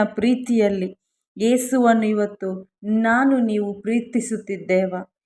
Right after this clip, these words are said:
ಯೇಸುವನ್ನು ಪ್ರೀತಿಸುವುದೆಂದರೆ ಅವರಲ್ಲಿ ವಿಶ್ವಾಸವಿಡುವುದು, ಅವರ ಚಿತ್ತದಂತೆ ಜೀವಿಸೋದಾಗಿದೆ, ಅವರ, ಅವರನ್ನು ಹಿಂಬಾಲಿಸೋದಾಗಿದೆ, ಅವರ ಮಾತುಗಳನ್ನು, ಅವರ ಆಜ್ಞೆಗಳನ್ನು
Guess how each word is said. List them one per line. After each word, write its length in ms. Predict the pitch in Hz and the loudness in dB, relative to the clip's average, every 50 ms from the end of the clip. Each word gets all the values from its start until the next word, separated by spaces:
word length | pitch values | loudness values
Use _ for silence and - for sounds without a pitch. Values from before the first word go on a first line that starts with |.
| _ _ - | _ _ -4
ಯೇಸುವನ್ನು 800 | 185 214 220 220 220 - - - 240 220 214 202 202 196 190 | 0 0 0 0 -2 -6 -2 0 2 4 4 4 2 -2 -2
ಪ್ರೀತಿಸುವುದೆಂದರೆ 1300 | - 262 277 277 285 285 277 - - 240 220 202 190 196 190 190 190 190 190 185 185 175 175 - - _ _ _ _ | 0 2 2 2 4 4 2 4 4 2 2 4 2 2 0 2 2 2 4 4 2 0 -2 -6 -14 _ _ _ _
ಅವರಲ್ಲಿ 680 | 190 196 196 202 202 202 202 196 196 190 185 190 190 180 | -4 -4 0 0 0 2 2 0 0 0 -4 -4 -6 -4
ವಿಶ್ವಾಸವಿಡುವುದು, 1400 | 190 254 254 262 - - 240 247 254 240 254 277 269 - 294 285 233 202 208 196 190 190 185 185 185 180 - - _ _ _ _ _ | -4 -4 -4 -4 -4 -4 2 2 4 4 4 0 0 2 2 2 4 4 2 2 2 0 -2 -4 -6 -10 -12 -14 _ _ _ _ _
ಅವರ 360 | 175 196 214 226 226 240 233 226 226 226 226 | 0 2 2 4 6 6 6 6 4 2 0
ಚಿತ್ತದಂತೆ 960 | 233 - 320 330 - - - 330 302 233 233 262 254 247 233 - 226 226 196 | 0 0 0 0 0 0 2 2 2 4 4 4 4 2 2 0 -2 -2 -2
ಜೀವಿಸೋದಾಗಿದೆ, 1300 | 185 - - 285 311 320 262 302 254 - 262 226 214 196 202 196 190 180 180 175 175 180 175 - - _ _ _ _ - | -4 -4 -2 0 2 2 2 2 0 2 2 2 2 2 2 2 2 0 -2 -2 -2 -4 -4 -4 -10 _ _ _ _ -4
ಅವರ, 400 | 185 202 214 208 226 233 226 220 220 214 208 214 - - - _ _ - | -2 0 0 4 4 4 6 6 4 2 2 -2 -8 -16 -20 _ _ -4
ಅವರನ್ನು 560 | 208 220 214 247 247 240 247 254 254 262 262 | -4 0 4 4 4 4 4 4 4 4 4
ಹಿಂಬಾಲಿಸೋದಾಗಿದೆ, 1600 | 240 254 262 262 262 262 311 320 330 339 339 330 330 311 262 233 220 196 202 196 190 185 185 180 185 185 185 185 - _ _ - | 4 4 4 4 6 6 6 6 6 4 4 0 2 2 4 4 4 4 2 2 2 0 -2 -2 -2 -2 -2 -6 -14 _ _ -4
ಅವರ 340 | 196 196 196 202 202 202 196 | -4 0 2 4 4 4 2
ಮಾತುಗಳನ್ನು, 1040 | 196 196 202 202 214 247 277 277 - - 262 247 202 214 208 202 196 190 190 180 | 2 0 0 2 4 4 4 2 0 -2 -2 0 2 4 4 4 2 2 -2 -4
ಅವರ 300 | - - 202 196 202 196 190 - - - | -2 -2 0 2 2 2 2 0 -2 0
ಆಜ್ಞೆಗಳನ್ನು 1300 | 202 214 240 285 302 - 233 233 254 262 254 214 214 220 208 202 202 202 190 190 190 185 185 185 - _ | 2 2 4 4 4 2 2 2 4 4 4 4 4 2 2 2 0 -2 -4 -4 -4 -4 -6 -8 -14 _